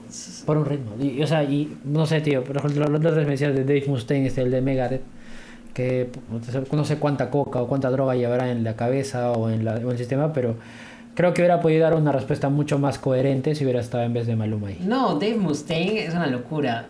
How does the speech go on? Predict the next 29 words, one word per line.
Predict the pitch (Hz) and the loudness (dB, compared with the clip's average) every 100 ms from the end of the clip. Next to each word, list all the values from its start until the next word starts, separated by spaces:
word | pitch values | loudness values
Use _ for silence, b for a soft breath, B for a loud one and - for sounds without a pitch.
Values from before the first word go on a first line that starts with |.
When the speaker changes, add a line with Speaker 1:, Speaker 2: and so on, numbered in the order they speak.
| - | -4
Speaker 1:
Tal | 147 | 0
vez | 185 180 | 0 0
en | 170 | -2
su | 131 | -4
juventud | 143 135 135 160 156 | -4 -4 -4 -6 -6
ha | 156 156 | -4 -2
inhalado | 147 139 139 147 143 | -2 0 0 0 0
o | 143 139 135 143 135 | -2 -4 -4 -4 -4
ha | - | -4
consumido | 143 139 131 | -4 -4 -6
coca, | 131 127 127 | -6 -8 -6
pero | 135 131 | -4 -2
de | 127 | -2
verdad | 135 151 | 0 -2
tiene | 156 170 165 160 | 0 0 0 0
una | 160 160 | 0 0
de | 143 | 0
las | 131 | 0
vidas | 147 147 | 0 0
más | 147 143 | 0 0
sanas | 147 135 120 - | -2 -2 -4 -6
ahora | 123 127 | -6 -4
en | 120 | -6
los | 120 | -8
últimos | 131 120 107 | -8 -8 -4
años. | 147 | 0
Speaker 2:
Ya, | 147 139 | 2 4
ya, | 127 | 4
ya. | 127 123 | 2 2